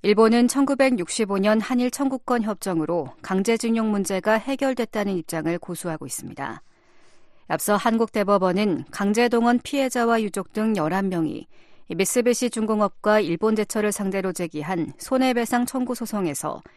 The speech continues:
원고의 일부 승소 판결을 원-, 결정한 원심을 확정했습니다. 이번 판결로 미쓰비시와 일본 제철은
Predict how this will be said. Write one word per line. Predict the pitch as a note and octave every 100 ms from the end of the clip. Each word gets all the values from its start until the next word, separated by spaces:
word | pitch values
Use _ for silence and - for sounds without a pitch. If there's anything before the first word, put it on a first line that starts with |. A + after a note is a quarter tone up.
| _ _ -
원고의 | E3+ F3 F3+ F#3 G3 G3
일부 | E3+ E3+ G#3+
승소 | - C4 B3+ C4
판결을 | - A#3 A3+ A3 G#3+
원-, | F#3 E3+ - _ _ -
결정한 | F3+ E3 F3 E3+ F#3+
원심을 | F3+ D3+ D3+ E3+ F3+ F#3+
확정했습니다. | - G#3 F3 - - - C3+ - - - - _ _ _ - - _ _ - - - -
이번 | G3 A#3 B3
판결로 | C4 B3+ B3 A#3+ B3
미쓰비시와 | F3+ E3 A#3+ A3 - A3 A3
일본 | G#3 F3 F#3
제철은 | F3+ E3 E3+ D#3+ F#3 D#3